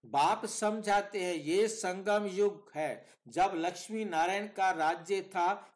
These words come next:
तो सतयुग था, अब फिर तुम ये बन रहे हो। ये जीवन की डोर आत्माओं की परमात्मा के साथ है। ये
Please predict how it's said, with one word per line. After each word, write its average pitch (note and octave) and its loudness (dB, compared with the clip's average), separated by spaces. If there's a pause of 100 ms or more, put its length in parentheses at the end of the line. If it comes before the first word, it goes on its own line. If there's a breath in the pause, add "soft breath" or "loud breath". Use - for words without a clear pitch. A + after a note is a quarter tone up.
(100)
तो F3+ -6
सतयुग F#3+ -2
था, A2+ -4 (360 loud breath)
अब G#3 4
फिर G3+ 2 (180)
तुम G3 -2
ये F3 0
बन D#3 0
रहे C3 -8
हो। G2 -16 (300 soft breath)
ये F3+ 4 (180)
जीवन F3 2 (460 soft breath)
की F#3+ -4 (140)
डोर F3+ 2 (280)
आत्माओं F#3 2
की D#3+ -6 (340)
परमात्मा F3+ 0
के F#3 -4
साथ B2+ -4
है। E2+ -20 (280 soft breath)
ये E3+ 2